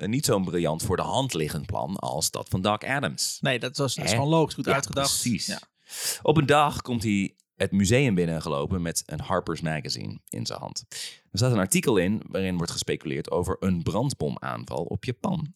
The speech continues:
Speaker 2: Ah.
Speaker 1: Niks, niet meer vleermuizen natuurlijk.
Speaker 2: Gespeculeerd.
Speaker 1: Maar van, goh, wat als we dit zouden doen?
Speaker 2: Met
Speaker 1: Specifiek
Speaker 2: hamsters.
Speaker 1: in de cluster van steden Kobe, Kyoto en Osaka.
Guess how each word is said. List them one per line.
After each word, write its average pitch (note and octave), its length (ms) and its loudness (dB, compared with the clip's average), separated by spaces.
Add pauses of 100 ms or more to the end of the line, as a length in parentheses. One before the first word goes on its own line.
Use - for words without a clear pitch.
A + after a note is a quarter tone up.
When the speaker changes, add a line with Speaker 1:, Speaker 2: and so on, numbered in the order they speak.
(120)
Speaker 2:
Ah. C3 200 -2 (920)
Speaker 1:
Niks, E2+ 200 2
niet F#2 240 0
meer C2+ 100 0
vleermuizen C#2+ 460 -4
natuurlijk. C#3+ 340 2
Speaker 2:
Gespeculeerd. G#2+ 500 -8 (260)
Speaker 1:
Maar E2+ 160 4
van, E2+ 160 0
goh, - 260 -2
wat - 280 -2
als - 140 -6
we - 80 -8
dit D#2 140 -4
zouden D2+ 200 -2
doen? F#2+ 100 0 (120)
Speaker 2:
Met C#3 120 2
Speaker 1:
Specifiek C#3+ 680 6
Speaker 2:
hamsters. - 260 -14
Speaker 1:
in A#2 140 6
de A2+ 80 6
cluster F#2 480 0
van F2+ 220 0
steden F#2+ 580 2
Kobe, A#2+ 440 2 (120)
Kyoto F#2 520 2
en D2 160 -6
Osaka. C#2+ 500 -2